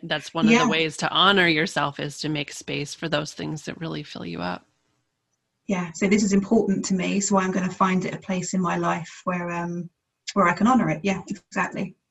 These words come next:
Speaker 1: Yeah. So, especially in this time of covid, this, um, my next question is sort of related to that, which is, you know, how do you honor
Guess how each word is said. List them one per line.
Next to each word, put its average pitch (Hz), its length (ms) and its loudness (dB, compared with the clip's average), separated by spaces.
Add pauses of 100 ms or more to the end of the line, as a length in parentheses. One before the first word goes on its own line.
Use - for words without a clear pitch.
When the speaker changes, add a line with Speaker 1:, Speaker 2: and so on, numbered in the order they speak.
(140)
Speaker 1:
Yeah. 175 280 -8 (800)
So, 185 580 4 (400)
especially 233 420 4
in 233 80 6
this 202 160 4
time 185 260 4
of 165 120 2
covid, 156 640 4 (120)
this, 170 420 -4 (160)
um, - 500 0
my 180 160 0
next 170 240 0
question 165 380 -2
is 147 100 -4
sort 165 180 -4
of 160 120 -4
related 160 460 -2
to 160 200 -6 (420)
that, 170 380 2
which 160 320 -6
is, 156 500 -8 (420)
you 180 140 -6
know, 156 300 -4
how 202 460 2
do 226 120 -6
you 185 240 -2
honor 170 680 -6